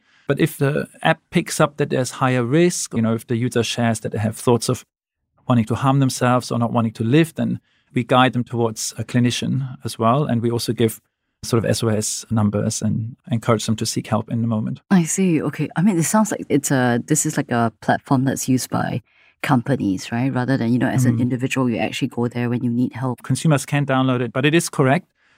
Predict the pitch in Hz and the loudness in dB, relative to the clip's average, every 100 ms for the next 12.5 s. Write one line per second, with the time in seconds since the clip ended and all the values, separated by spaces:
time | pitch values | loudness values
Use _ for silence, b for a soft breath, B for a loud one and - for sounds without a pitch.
0 | _ 123 113 _ _ 127 123 120 - - | _ -4 -4 _ _ 4 6 4 -6 -8
1 | 120 117 117 139 139 127 - 131 131 160 | -4 -2 2 4 4 0 -2 -4 0 0
2 | 156 - 127 117 - 123 120 113 107 113 | 0 0 2 0 -4 -4 0 -2 -4 -6
3 | 123 117 117 120 110 123 170 _ _ _ | -6 -4 -2 0 2 2 0 _ _ _
4 | _ - 123 131 123 - - - 127 123 | _ -2 0 2 0 -2 -6 0 0 2
5 | 117 123 113 - - 127 131 127 123 113 | 2 2 2 -8 -12 -2 2 2 2 -4
6 | - 123 - 160 156 139 139 131 - - | -6 -4 -2 2 4 4 4 0 -4 -4
7 | - _ _ _ 135 143 - 143 185 - | -8 _ _ _ -6 -6 -4 2 2 2
8 | 170 151 135 127 139 123 127 139 - 131 | -2 0 2 0 -2 0 2 2 0 -2
9 | 127 123 117 127 120 113 123 - 123 - | 2 2 2 0 2 2 0 -2 -4 -2
10 | - 120 123 117 135 139 147 117 110 110 | -2 -2 -4 -2 2 4 2 2 -2 -4
11 | b b b 165 151 147 160 - 143 139 | b b b 2 2 2 0 0 0 2
12 | 131 151 - - 175 | 2 0 0 2 2